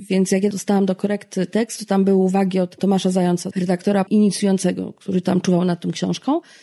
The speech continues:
że to jest coś za mało zrozumiałe, że może to by należało jakoś tak sformułować, żeby czytelnik zrozumiał. Kiedy ja do niego napisałam, że to nie było zamysłem autora, bo te partie są napisane w oryginale tak, że nie da się ich zrozumieć, nie będąc szachistą,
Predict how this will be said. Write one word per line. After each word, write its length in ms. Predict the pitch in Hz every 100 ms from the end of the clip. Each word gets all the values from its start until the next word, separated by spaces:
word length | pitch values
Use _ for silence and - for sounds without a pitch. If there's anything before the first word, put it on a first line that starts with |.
| - -
że 100 | 208
to 140 | 269
jest 120 | 247 247
coś 140 | 220
za 140 | 208
mało 240 | 208 190 190
zrozumiałe, 680 | 190 185 214 277 302 285 247
że 140 | 196
może 240 | 190 170 180
to 160 | 185
by 140 | 180 190
należało 960 | 180 180 175 185 175 180 180 175 - -
jakoś 440 | 175 180 180 -
tak 220 | 185 175
sformułować, 520 | - 180 180 175 175
żeby 160 | 175 185
czytelnik 640 | - - 277 285 277 277 - - - - -
zrozumiał. 520 | 233 233 240 233 226 - _ 214
Kiedy 200 | 294 269
ja 120 | 311
do 80 | 285
niego 200 | 262 233
napisałam, 640 | 220 220 - 247 214 196
że 180 | 185 196
to 120 | 208
nie 120 | 220
było 200 | 226 214
zamysłem 440 | 185 190 175 196 180
autora, 460 | 180 180 170 185
bo 220 | 175 185
te 160 | 185 180
partie 340 | 180 185 -
są 220 | 175 185 185
napisane 500 | 190 185 - 185 175
w 60 |
oryginale 400 | 180 175 180 175
tak, 220 | 175 175
że 320 | 175 175 165 170 - - _ _ -
nie 240 | 185 202
da 120 | 185
się 160 | 175 180
ich 180 | 170 -
zrozumieć, 500 | 175 170 170 165 185
nie 80 | 165
będąc 420 | 170 165 175 -
szachistą, 640 | - 165 170 - 175 214